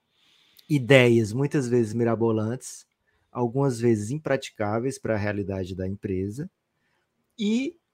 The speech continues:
são assim, são ideias. E aí eles jogam no colo das pessoas da empresa, do administrador da empresa, do, do contador da empresa, do, sabe, do setor pessoal da empresa, e diz, "Ó, faça essas coisas aqui, que vai dar tudo certo." Assim,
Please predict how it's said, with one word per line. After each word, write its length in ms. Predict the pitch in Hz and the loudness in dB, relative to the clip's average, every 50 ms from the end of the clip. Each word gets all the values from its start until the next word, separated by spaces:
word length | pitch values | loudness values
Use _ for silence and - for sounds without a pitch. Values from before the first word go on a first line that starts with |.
| _ _ _ _ _ _ _ | _ _ _ _ _ _ _
são 280 | - - - - 208 202 | -6 -2 2 4 4 4
assim, 260 | 220 226 - 254 208 | 4 2 2 0 -2
são 160 | 160 - 160 | 0 2 2
ideias. 680 | 151 160 175 208 220 214 208 160 120 101 95 - - - - | 0 2 2 2 2 4 4 4 2 0 0 -4 -10 -10 2
E 120 | - - | 6 6
aí 100 | 170 170 | 8 8
eles 180 | 170 160 160 147 | 6 4 2 0
jogam 720 | 127 127 143 151 170 196 208 175 160 127 110 101 98 92 - _ _ _ | 2 4 6 8 8 8 6 6 2 0 0 -2 -4 -8 -14 _ _ _
no 180 | 113 113 117 | -6 -4 -4
colo 520 | 110 - - 123 120 123 143 156 160 139 107 | -4 0 2 4 6 6 6 6 4 2 0
das 240 | 98 117 117 - - | 0 -2 -4 -4 -4
pessoas 400 | - 139 - - 139 139 127 123 | -6 -8 -6 -4 -4 -4 0 2
da 120 | 139 143 | 0 0
empresa, 440 | 185 240 - - - 220 190 139 113 | 0 -2 -6 -4 -2 -2 -2 -2 0
do 100 | 110 110 | 0 -2
administrador 460 | 107 98 110 110 - - 107 92 101 | 0 0 -2 -6 -6 -6 -6 -4 -4
da 100 | 101 107 | -4 -4
empresa, 600 | 123 - - - 175 175 165 151 139 120 104 101 | -6 -6 -4 -2 0 2 2 2 2 0 0 -2
do, 180 | 92 101 98 95 | -4 -4 -6 -6
do 100 | 90 104 | -6 -8
contador 460 | - - 110 104 - 107 104 98 98 | -8 -6 -8 -6 -4 -4 -4 -4 -4
da 100 | 95 107 | -4 -6
empresa, 640 | 127 156 - - - 160 160 151 143 131 117 101 101 | -6 -6 -4 -2 0 0 2 2 2 2 2 0 -2
do, 200 | 95 90 98 101 _ _ | -4 -8 -12 -16 _ _
sabe, 280 | - - 127 123 98 87 | -4 -2 0 0 -2 -4
do 40 | |
setor 240 | - - 104 - 104 | -8 -10 -8 -8 -8
pessoal 360 | - - 117 107 - 110 107 | -6 -6 -6 -4 -4 -2 -2
da 80 | 107 110 | -2 -2
empresa, 440 | 120 120 - 123 120 123 135 139 147 | -4 -4 -2 0 2 2 2 0 -2
e 20 | |
diz, 200 | 147 147 139 123 | -4 -4 0 2
"Ó, 200 | 147 147 117 92 - _ _ _ _ _ _ | 4 4 4 2 0 _ _ _ _ _ _
faça 400 | - - 151 139 139 135 - 160 | 2 4 6 6 6 4 2 -2
essas 280 | 151 - 160 - - | -4 -4 -6 -8 -4
coisas 360 | - - 147 135 127 135 135 | 0 2 2 2 2 -2 -6
aqui, 400 | 147 156 - - - 170 131 113 - _ _ _ _ _ | -6 -6 -6 -8 -8 -6 -6 -6 -8 _ _ _ _ _
que 100 | - - | -4 2
vai 140 | 110 110 110 | 4 6 6
dar 100 | 113 107 | 6 4
tudo 180 | 110 139 170 | 2 -2 -8
certo." 400 | - - - 127 107 101 95 - _ _ _ _ _ _ _ _ _ _ _ _ _ _ _ - - _ _ _ _ | -4 -2 -2 -2 0 -2 -6 -10 _ _ _ _ _ _ _ _ _ _ _ _ _ _ _ -20 -20 _ _ _ _
Assim, 280 | - 127 - 143 131 | -4 -2 -2 -4 -6